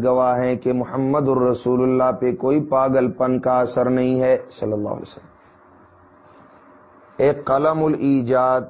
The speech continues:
دوسرا قلم اہل نجوم کا، ایجاد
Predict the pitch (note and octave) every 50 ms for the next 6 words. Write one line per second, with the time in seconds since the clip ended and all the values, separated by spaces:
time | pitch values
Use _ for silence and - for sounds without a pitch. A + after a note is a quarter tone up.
0 | - _ _ _ _ _ _ _ _ _ _ _ _ _ _ _ _ _ _ _
1 | _ _ _ _ _ _ _ _ _ _ _ _ A2+ A2 A#2+ C#3+ D#3 C#3+ C#3 D3+
2 | D3+ D3+ D3 - - C#3 C#3+ D3+ D#3 D#3+ D#3 - C3+ C#3 C#3 C3+ C3+ C#3 C#3+ C#3
3 | C3 C3 B2+ A#2 B2+ C3 C3 C3 C3 B2+ - B2+ B2+ B2+ B2 - - - _ _
4 | _ _ _ - B2 B2+ A#2 A2+ C3 C#3 D3+ D#3 D#3